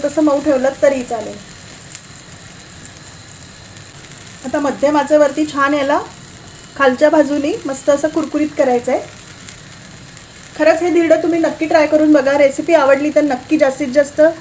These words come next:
शेअर करा, लाईक करा आणि आपल्या चॅनलवर नवीन असाल तर आपल्या चॅनलला नक्की सबस्क्राईब करायला विसरू नका. खूप हेल्दी रेसिपी मी तुम्हाला दाखवले. वेट लॉससाठी एकदम मस्त आहे,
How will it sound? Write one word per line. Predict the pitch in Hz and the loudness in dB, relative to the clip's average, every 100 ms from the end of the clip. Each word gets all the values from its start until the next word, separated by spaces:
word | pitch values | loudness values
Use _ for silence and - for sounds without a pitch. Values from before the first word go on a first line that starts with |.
| - - - | -10 -18 -6
शेअर | - 285 311 | 2 4 4
करा, | 311 262 254 | 4 4 4
लाईक | 254 254 311 302 | 4 4 4 2
करा | 285 247 269 269 - - - - - - - - - - | 4 4 2 0 -14 -18 -18 -18 -18 -18 -18 -18 -16 -2
आणि | 269 | 0
आपल्या | 294 311 | 4 4
चॅनलवर | 311 277 302 311 | 4 2 4 4
नवीन | 302 294 285 | 4 2 0
असाल | 277 294 370 - | 0 0 0 2
तर | 277 | 2
आपल्या | 277 277 | 2 0
चॅनलला | 285 269 277 302 | 0 -2 0 2
नक्की | - - 339 | 0 -2 0
सबस्क्राईब | 320 - 277 269 | 2 2 0 2
करायला | 285 262 | 2 4
विसरू | 269 262 277 | 2 0 -4
नका. | 262 247 247 - - - | -4 0 -2 -2 -14 0
खूप | 349 359 | 2 6
हेल्दी | 330 302 330 | 6 6 4
रेसिपी | 320 320 320 | 2 0 0
मी | 311 | 0
तुम्हाला | 311 285 277 | 0 0 2
दाखवले. | 285 247 285 277 269 302 | 2 4 4 6 6 4
वेट | 269 254 269 | 6 4 6
लॉससाठी | 302 311 285 294 | 2 4 2 2
एकदम | 247 254 - 311 349 | -4 -6 2 4 6
मस्त | 302 277 - | 4 2 2
आहे, | 277 269 277 | 4 4 4